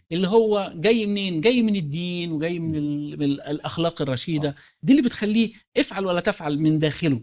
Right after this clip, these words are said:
Speaker 2: مم.
Speaker 1: ال-، ال-، الضمير ده كل ما كان عالي، خلى الإنسان سمته
Speaker 2: آه.
Speaker 1: في وسط الناس
Speaker 2: مم.
Speaker 1: سمت ال-، ال-،
Speaker 2: مم.
Speaker 1: الخلق ال-،
Speaker 2: اللي هو
Speaker 1: الكريم.
Speaker 2: استشعار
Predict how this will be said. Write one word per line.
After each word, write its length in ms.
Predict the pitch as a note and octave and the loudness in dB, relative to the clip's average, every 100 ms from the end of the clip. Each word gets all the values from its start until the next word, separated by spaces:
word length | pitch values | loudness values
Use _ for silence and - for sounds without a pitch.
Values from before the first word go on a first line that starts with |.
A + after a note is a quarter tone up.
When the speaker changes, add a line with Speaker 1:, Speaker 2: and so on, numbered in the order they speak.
| - | -6
Speaker 2:
مم. 300 | B2+ A#2 F#2 - _ | -8 -6 -8 -12 _
Speaker 1:
ال-، 200 | E3+ E3+ | -4 -2
ال-، 260 | D#3+ D#3 C#3+ | 0 2 2
الضمير 340 | D3 G3 E4+ | 2 4 4
ده 120 | C4 C4+ | 2 0
كل 280 | D4+ C#4 | 2 4
ما 140 | A#3+ A3+ | 4 0
كان 260 | A#3 G#3 - | -4 -6 -6
عالي، 400 | E3+ C#4+ C#4 A#3 _ - | -2 2 2 0 _ -6
خلى 280 | C#4+ D#4+ | -2 0
الإنسان 500 | C#4 G#3 G#3+ - C4+ | 0 0 -4 0 2
سمته 320 | A#3 B3+ B3 A#3 | 2 2 2 0
Speaker 2:
آه. 20 | |
Speaker 1:
في 120 | B3 | -4
وسط 160 | B3 A#3 | -4 -2
الناس 260 | A3 A#3+ | 0 -2
Speaker 2:
مم. 100 | G3 | -4
Speaker 1:
سمت 320 | A3+ A3 - | -4 -4 -2
ال-، 640 | G3 E3 F3 E3 D#3+ D#3+ D#3+ | -4 -4 -6 -2 -2 -2 -2
ال-، 340 | D#3+ D#3 D3 | -2 -2 -2
Speaker 2:
مم. 60 | D3 | -2
Speaker 1:
الخلق 460 | D3 - G#3+ F#3+ D#3+ | -4 0 2 2 -4
ال-، 200 | C#3+ D3 | -2 0
Speaker 2:
اللي 240 | C#3 C3+ | 2 4
هو 80 | D#3+ | 4
Speaker 1:
الكريم. 180 | D3 D3+ | 4 -2
Speaker 2:
استشعار 360 | - C3+ G3+ | -2 0 2